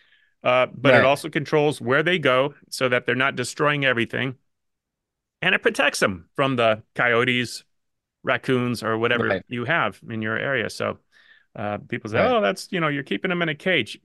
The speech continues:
Speaker 1: It's good for them. Trust me. It's safe for them. It's beneficial for them. It's a good thing.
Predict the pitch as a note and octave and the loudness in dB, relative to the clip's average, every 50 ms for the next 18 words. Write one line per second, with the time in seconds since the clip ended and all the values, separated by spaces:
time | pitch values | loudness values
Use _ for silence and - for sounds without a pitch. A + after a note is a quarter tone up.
0 | _ - C3+ B2+ - - - D3+ D#3+ D3+ C#3+ - C#3+ A2 A2 A2 G#2+ - - C#3+ | _ -12 -12 -12 -12 -10 -6 -4 -4 -4 -4 -4 -4 -2 -2 -2 -2 -2 -2 0
1 | C#3+ C#3 - - A#2 G#2+ G#2 G2 F#2+ F#2 - - - - - - - - - D3+ | 0 -2 -4 -6 -8 -6 -6 -6 -6 -8 -10 -10 -10 -10 -10 -10 -12 -10 -6 -4
2 | D3+ D#3 D3 - - - B2 A2 G#2+ G#2 G2+ F#2+ F#2+ - - - C3 C3 B2+ - | -4 -4 -4 -6 -8 -8 -4 -2 -2 -2 -2 -4 -6 -8 -6 -4 -2 -2 -2 -2
3 | - D#3 D3 - - C3 A#2+ - B2+ A#2+ G#2+ A2 G2+ - G2 G2 - - A2 G#2+ | -2 -2 -2 -2 -2 -4 -4 -4 -4 -4 -2 -4 -4 -4 -8 -14 -12 -12 -10 -8
4 | A#2+ A2+ A2+ - A2+ G#2 G2 | -8 -8 -6 -4 -4 -4 -4